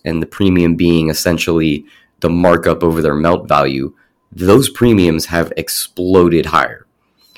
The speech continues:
This has mainly been true of government-issued coins from government mints. For more generic products like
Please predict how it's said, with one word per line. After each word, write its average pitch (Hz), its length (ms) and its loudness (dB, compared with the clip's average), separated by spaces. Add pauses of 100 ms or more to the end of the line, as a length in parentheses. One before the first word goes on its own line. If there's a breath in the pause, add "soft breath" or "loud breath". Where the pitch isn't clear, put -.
(320 soft breath)
This 139 140 2
has 120 140 4
mainly 101 540 4
been 85 180 0
true 85 600 2
of 76 340 -2
government-issued 98 800 0
coins 107 460 0
from 87 180 -4
government 85 400 0
mints. 90 520 -2 (560 soft breath)
For 117 160 0
more 123 240 6
generic 104 460 2
products 82 600 -2
like 80 320 -2